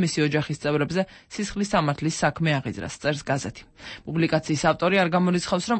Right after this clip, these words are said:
ოცი მარტს დანიშნულ მორიგ პროცესზე მამარდაშვილმა ყველაფერი თავდაყირა და აყენოს. "რაც ჩაიფიქრებს ამჯერად ყოფილი ქურდი, ძნელი გასათვლელია", წერს ახალი ვერსია. ახალი თაობა აქვეყნებს ინტერვიუს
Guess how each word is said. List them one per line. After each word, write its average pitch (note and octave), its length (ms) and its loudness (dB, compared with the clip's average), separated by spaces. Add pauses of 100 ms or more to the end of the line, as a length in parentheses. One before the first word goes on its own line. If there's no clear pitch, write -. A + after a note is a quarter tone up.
(120)
ოცი F3 240 0
მარტს D#3+ 240 0
დანიშნულ D3+ 480 -2
მორიგ D3 240 0
პროცესზე D#3+ 480 0
მამარდაშვილმა D#3 680 2 (300)
ყველაფერი F3+ 400 2
თავდაყირა D#3 640 0
და D#3 120 6
აყენოს. A#2+ 300 -4 (460)
"რაც F#3 240 4
ჩაიფიქრებს D#3 560 0
ამჯერად D3+ 400 0
ყოფილი E3 320 0
ქურდი, E3+ 280 0 (120)
ძნელი F3 320 2
გასათვლელია", D3 720 0
წერს D3 240 -4
ახალი C3+ 400 -2
ვერსია. B2+ 400 -6 (800)
ახალი B3+ 320 4
თაობა A3+ 240 6
აქვეყნებს A3 400 -2
ინტერვიუს G3+ 420 0